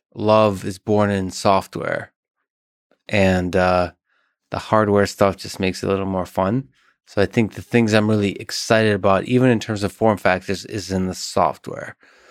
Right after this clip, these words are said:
I think much of the exciting developments in robotics is actually in simulated worlds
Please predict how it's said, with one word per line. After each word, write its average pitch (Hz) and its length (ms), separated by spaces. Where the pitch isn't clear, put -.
I 113 60
think 117 220
much 123 280
of 127 80
the 113 100
exciting 113 500
developments 107 580
in 98 140
robotics 98 680
is 104 140
actually 104 360
in 90 80
simulated 98 640
worlds 90 600